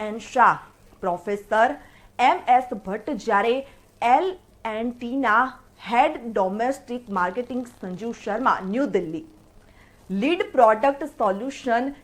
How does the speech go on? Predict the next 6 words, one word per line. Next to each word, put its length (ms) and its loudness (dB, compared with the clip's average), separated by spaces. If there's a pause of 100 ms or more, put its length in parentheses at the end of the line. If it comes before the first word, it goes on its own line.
(120)
શ્રીમતી 440 -2 (100)
અન્નુ 280 -2
મદ્રાસ 500 2 (180)
ઉપસ્થિત 500 -12
રહ્યા 380 -10
હતા. 360 -2